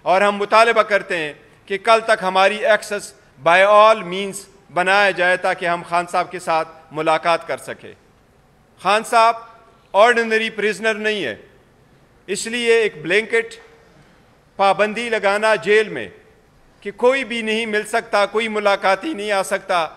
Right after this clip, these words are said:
खान साहब की situation हर सूरत उससे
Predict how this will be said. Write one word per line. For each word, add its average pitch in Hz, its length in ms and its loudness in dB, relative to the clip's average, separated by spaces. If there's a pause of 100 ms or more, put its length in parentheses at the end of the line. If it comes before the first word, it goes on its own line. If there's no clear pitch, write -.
(360)
खान 208 260 0
साहब 208 240 0
की 208 140 -12
situation 196 640 -8 (300)
हर 208 220 2
सूरत 196 380 -6
उससे 190 260 -8